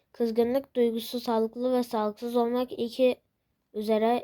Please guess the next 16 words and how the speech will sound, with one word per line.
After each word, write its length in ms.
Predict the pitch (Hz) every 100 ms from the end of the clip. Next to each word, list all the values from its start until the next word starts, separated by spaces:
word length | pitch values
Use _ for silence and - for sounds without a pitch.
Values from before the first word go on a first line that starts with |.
| 554
iki 300 | 208 254 240
türlü 300 | 226 226 226
ifade 580 | 208 - 202 202 208
edilir. 380 | 208 196 180 175 _ _ _
Sağlıksız 520 | _ 208 220 220 254 247
ifadesi 680 | 226 226 226 220 208 240
çocuğun 500 | 240 214 202 214 233
kendine, 840 | 233 - 196 190 196 202 220 226 247 _ _ _ _ _ _ _ _
eşyaya 720 | - 196 - 202 202 214 233 247 _ _
ve 140 | 196 196
ötekine 600 | 196 196 208 208 220 240
zarar 480 | 208 196 196 208 208
verdiği 460 | 196 190 190 202 202
durumda 440 | 196 196 190 190
olur. 280 | 202 185 170 _ _ _ _ _ _ _ _ _ _ _
Sağlıksız 1200 | - - - 226 226 233 247 262 - - 370 359